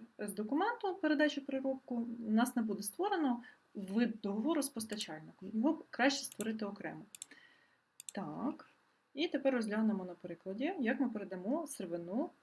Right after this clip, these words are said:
в переробку. Відкриваємо розділ з виробництвом, переходимо до документу "Передача сировини в переробку".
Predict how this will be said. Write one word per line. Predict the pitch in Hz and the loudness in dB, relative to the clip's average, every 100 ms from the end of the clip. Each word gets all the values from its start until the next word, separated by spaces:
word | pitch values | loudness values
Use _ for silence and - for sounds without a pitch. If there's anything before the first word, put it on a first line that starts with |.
| _ _ _ - | _ _ _ -8
в | 185 311 | 0 0
переробку. | 285 240 170 151 - 175 - - _ _ - | 0 -2 -2 -6 -10 -14 -10 -10 _ _ -2
Відкриваємо | 220 262 269 233 202 190 | 2 2 4 4 4 2
розділ | 175 175 - 180 | 0 -2 -8 -8
з | |
виробництвом, | 185 196 262 427 - 294 | -6 -2 0 0 0 0
переходимо | 269 220 220 202 175 175 170 - - | 0 -2 -2 -2 -2 -4 -6 -10 -4
до | 208 | -2
документу | 196 190 190 180 - | 0 -2 -4 -4 -4
"Передача | 214 214 190 190 | 0 4 2 2
сировини | - 202 196 190 170 | -2 0 -2 -2 -4
в | - | -4
переробку". | - 165 151 147 - 339 | -2 -2 -6 -10 -6 -6